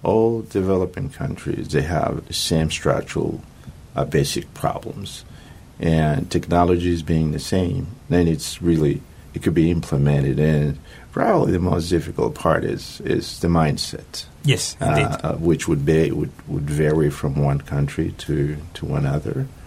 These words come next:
Speaker 1: Uh, there are countries that are more open to move straight into that, and ca-, countries that resist a bit, um, uh, that. Um, now, now we've heard roughly what you guys are planning to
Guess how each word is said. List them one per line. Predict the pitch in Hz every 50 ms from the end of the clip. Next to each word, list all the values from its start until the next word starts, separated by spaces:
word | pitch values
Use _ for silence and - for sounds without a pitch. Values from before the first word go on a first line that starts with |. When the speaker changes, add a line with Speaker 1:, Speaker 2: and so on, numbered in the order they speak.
| - - - - - - - - -
Speaker 1:
Uh, | 76 71 71 69 71 69 71 71
there | - 76
are | 71
countries | - - 80 76 71 - - 78 73 71
that | 73 71
are | 71 71 71
more | 69 78 80 76 73 73
open | 73 71 - - 78 76 73
to | - - - -
move | - 80 78 - 82 85 82 78 -
straight | - - - - - 73 71 71
into | 76 73 71 - 78
that, | 76 76 80 - - - -
and | - 78 80 76 76 76 76 76 - - - - -
ca-, | - 76 73 71 76 71
countries | - - 78 71 71 - 78 73 71
that | 73 - - - -
resist | - 71 71 69 76 76 71 - - -
a | -
bit, | 71 73 71 69 - - - - - - - - - - - - -
um, | 82 80 78 76 73 76 78 73 71 73 - - -
uh, | - 78 76 - -
that. | 76 - - - - - - - - - - - - - - - - - - - - -
Um, | 82 80 80 82 80 78 78 78 78 76 76 78 - - - - - - - - - - - - - - -
now, | 139 135 120 92 71 - - - - - - - - - - - - - -
now | - 101 113 135
we've | 135 127 120 -
heard | - 113 107 101 92 -
roughly | - 87 82 92 - - - 90 90 87 87 90 90 90 90 - - -
what | - 80 80 - -
you | 87 82
guys | 78 85 80 82 85 76 -
are | 76 73
planning | 73 - 82 78 76 76 76 76 76
to | - - - 82 71 80 80 78 78